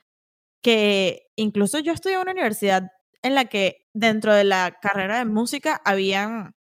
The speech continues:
especializaciones, pero no habían ni la cuarta parte de la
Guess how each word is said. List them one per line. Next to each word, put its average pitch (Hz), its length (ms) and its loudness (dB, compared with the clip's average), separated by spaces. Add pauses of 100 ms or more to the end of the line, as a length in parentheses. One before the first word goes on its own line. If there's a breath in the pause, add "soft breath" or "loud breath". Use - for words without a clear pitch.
especializaciones, 185 1040 -4 (340 loud breath)
pero 214 200 4
no 226 100 2
habían 294 520 0 (140)
ni 220 200 0
la 202 220 0
cuarta 247 380 2
parte 285 500 0
de 208 220 2
la 190 460 2